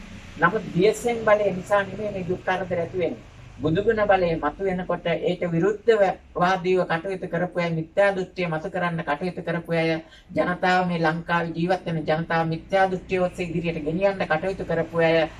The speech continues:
දැනටත් මමයි දියසෙන් කිය කියා ජ්‍යොතිෂය වගේ මිත්‍යා,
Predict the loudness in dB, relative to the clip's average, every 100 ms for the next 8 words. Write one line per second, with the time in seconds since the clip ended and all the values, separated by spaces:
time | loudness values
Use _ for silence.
0 | -16 2 6 6 6 4 2 -4 0 2
1 | 2 0 2 2 2 0 -4 -2 -2 2
2 | 2 2 4 2 2 -2 0 2 0 -6
3 | -18 -16 -16 -12 0 2 4 2 0 -2
4 | -2 0 2